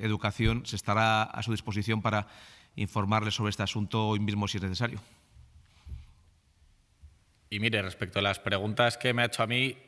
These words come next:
Speaker 2: si le parece bien, empiezo por el final, porque me parece grave que se haga una pregunta capciosa incluyendo falacias en la propia formulación de la pregunta. Yo suscribo de pe a pa todo lo que se dijo en esa rueda de prensa.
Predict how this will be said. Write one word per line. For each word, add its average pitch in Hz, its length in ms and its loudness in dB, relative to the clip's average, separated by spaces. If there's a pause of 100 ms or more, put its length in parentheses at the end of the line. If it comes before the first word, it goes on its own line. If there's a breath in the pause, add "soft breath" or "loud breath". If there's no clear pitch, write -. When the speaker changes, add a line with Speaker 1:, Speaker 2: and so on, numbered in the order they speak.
(120)
Speaker 2:
si - 240 -2
le 95 100 2
parece 104 340 0
bien, 120 240 2
empiezo 110 340 0
por 107 140 -2
el 101 80 -2
final, 104 380 0
porque 92 220 -10
me 92 340 0
parece 101 340 -2
grave 113 360 2 (500 loud breath)
que 95 100 -8
se 101 120 -2
haga 101 100 4
una 110 180 2
pregunta 104 380 0
capciosa 110 520 0
incluyendo 101 720 0
falacias 101 640 -2
en 104 120 -6
la 95 140 0
propia 110 280 0
formulación 110 500 -2
de 117 60 2
la 104 120 2
pregunta. 98 480 -4 (500 loud breath)
Yo 107 200 2
suscribo 147 600 0
de 101 200 0
pe - 480 -2
a 95 160 -2
pa - 400 -2
todo 120 100 -2
lo 117 100 0
que - 100 -14
se - 100 -2
dijo 135 380 -2 (440 loud breath)
en 104 100 0
esa 113 240 2
rueda 117 220 2
de 104 80 2
prensa. 120 520 -4